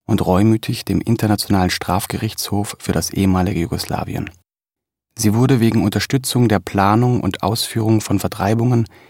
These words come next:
zu elf Jahren Haft verurteilt. Ihre gute Führung in der schwedischen Haftanstalt und der Glaube des Gerichts, dass sie die Verantwortung für ihre Verbrechen angenommen habe,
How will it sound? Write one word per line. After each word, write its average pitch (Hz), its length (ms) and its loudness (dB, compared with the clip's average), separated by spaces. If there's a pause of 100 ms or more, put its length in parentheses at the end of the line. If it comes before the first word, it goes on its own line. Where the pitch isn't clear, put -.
(220)
zu - 220 -6
elf 110 320 0
Jahren 101 360 0
Haft - 240 -8
verurteilt. - 560 -8 (1800)
Ihre 123 160 2
gute 151 260 2
Führung 147 520 2
in 135 100 2
der 120 100 2
schwedischen 120 520 0
Haftanstalt - 760 -4 (600)
und 110 140 2
der 107 80 4
Glaube 120 360 4
des 110 180 -2
Gerichts, - 580 -6 (120)
dass 104 140 -4
sie - 80 -6
die 95 80 -4
Verantwortung 110 640 -2
für - 160 -8
ihre - 160 -2
Verbrechen - 460 -4
angenommen 113 540 4
habe, 113 280 0